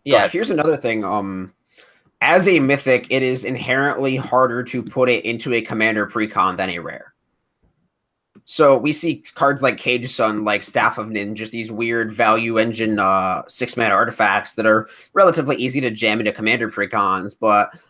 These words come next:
Speaker 1: I don't think we've seen, outside of, like, Wurmcoil Engine, maybe, like, just mythic rares from recent sets being put into commander precons to, uh, to push down their demand, or to push down their,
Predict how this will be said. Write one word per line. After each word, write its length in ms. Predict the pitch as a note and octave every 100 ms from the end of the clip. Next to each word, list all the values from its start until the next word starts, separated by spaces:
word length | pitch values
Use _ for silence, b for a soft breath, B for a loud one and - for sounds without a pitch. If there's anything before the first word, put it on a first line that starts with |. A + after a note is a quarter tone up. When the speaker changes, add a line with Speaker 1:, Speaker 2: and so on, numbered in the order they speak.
| -
Speaker 1:
I 100 | B2
don't 220 | F3+ -
think 240 | G3 E3+
we've 180 | F3 D3+
seen, 720 | - - C3+ C3+ B2+ B2+ G#2+ -
outside 380 | B2+ B2+ C3+ B2+
of, 80 | A2
like, 160 | G#2+
Wurmcoil 840 | G2+ G2 G2 A2 C3+ - A#2 G#2+ F#2+
Engine, 360 | G2 G2 G2
maybe, 460 | F#2+ G2+ G#2+ G2 G2 F#2+
like, 260 | G#2 G2 -
just 380 | G#2 G#2 - _ _ _ _ _ -
mythic 360 | A#2 B2 C3+
rares 400 | B2 A2+ A2+ A#2
from 160 | A#2 A2
recent 340 | G2 G#2+ A2
sets 280 | G2+ G#2 G#2+
being 200 | - F#2
put 160 | - A2
into 140 | G#2
commander 320 | - G2 G#2
precons 640 | G#2 F#2+ F#2+ F#2+ F#2+ G2 -
to, 280 | G2+ F#2 F#2+
uh, 400 | F2+ F#2+ F#2 - _
to 80 | -
push 200 | - G#2+
down 180 | G2+ G2
their 80 | F#2+
demand, 280 | F#2 F#2+ -
or 160 | G2 F#2
to 60 |
push 140 | - -
down 180 | G#2
their, 300 | F#2+ F#2 F#2+